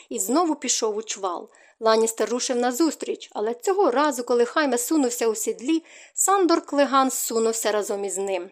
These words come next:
Обидва списи вибухнули трісками, і раптом гнідий без вершника потрусив геть у пошуках травички. А пан Хайме Ланністер покотився по землі, усе ще золотий, але трохи пом'ятий. Санса мовила: «А я знала, що Хорт переможе».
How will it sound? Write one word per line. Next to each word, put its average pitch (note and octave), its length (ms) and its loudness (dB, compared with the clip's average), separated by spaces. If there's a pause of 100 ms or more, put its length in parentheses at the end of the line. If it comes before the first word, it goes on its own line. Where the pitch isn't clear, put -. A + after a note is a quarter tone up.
(140)
Обидва G#3+ 400 2
списи A3 440 -4
вибухнули C#4 640 -2
трісками, G#3 720 -4 (360)
і G#3 80 -4
раптом A#3+ 400 2
гнідий A#3+ 400 2
без C#4+ 240 2
вершника B3+ 540 2
потрусив G#3+ 560 -6
геть E4 280 -4
у D#4 60 -2
пошуках A#3+ 580 -8
травички. - 680 -8 (380)
А A#3 100 -2
пан G#4 340 2
Хайме F4 360 4
Ланністер D#4 600 4
покотився A3+ 640 0
по G#3+ 160 -4
землі, G#3 560 -6
усе - 260 -6
ще - 240 -4
золотий, G#3 760 0
але G#3 240 -2
трохи A3+ 340 -8
пом'ятий. G3+ 800 -10 (320)
Санса A3+ 380 0
мовила: G3+ 480 -2 (280)
«А F4 60 -4
я E4+ 180 4
знала, E4+ 420 0
що D#4 200 -2
Хорт A#3+ 320 0
переможе». G3+ 640 -6